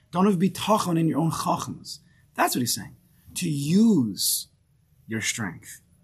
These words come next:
To use your kochos hanefesh. To, to ask other people for help.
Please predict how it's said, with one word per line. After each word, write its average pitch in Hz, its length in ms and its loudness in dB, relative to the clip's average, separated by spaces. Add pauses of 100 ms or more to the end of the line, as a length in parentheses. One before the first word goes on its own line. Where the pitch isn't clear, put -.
(640)
To 160 160 -4
use 165 800 2 (340)
your 110 160 -8
kochos 110 540 -8
hanefesh. 87 500 -12 (260)
To, 135 120 -6 (240)
to 127 100 -8 (140)
ask 196 320 2
other 151 120 -2
people 143 180 -4
for 123 140 -8
help. 196 420 -10